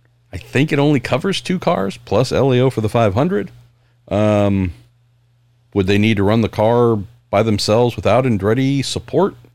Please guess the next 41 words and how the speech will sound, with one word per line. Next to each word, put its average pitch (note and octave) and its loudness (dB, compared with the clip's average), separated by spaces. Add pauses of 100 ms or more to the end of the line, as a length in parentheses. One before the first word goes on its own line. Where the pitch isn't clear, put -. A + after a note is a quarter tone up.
(120)
How G2+ -4
do - -2
you D#3+ 0
do C3 -2
that C#3+ 2
exactly? D3 -2
'Cause - -6 (160)
if - -10
you've D#2 -8
got G#2+ -2
the - -12
data, B2+ 0
like, F#2 -2 (920)
I E2 -14
realize G2 0
you G2 -2
might G#2 2
not A2 0
have G2+ 0
the E2+ -6
dampers, B2+ 0
but G#2+ 0 (320)
you G2+ -4
would G2+ -2
have A2 0
the A2 0
ability A#2 0
to, A2 -4 (480)
in - -20
theory, B2 0 (260)
not G2 -4
forget F#2+ -2
what G#2 0
you F#2+ -2
know A#2 2
from F#2+ -4
a C2 -6
setup C3 0
standpoint. D3 -4
So A2+ -6
again, F#2+ -2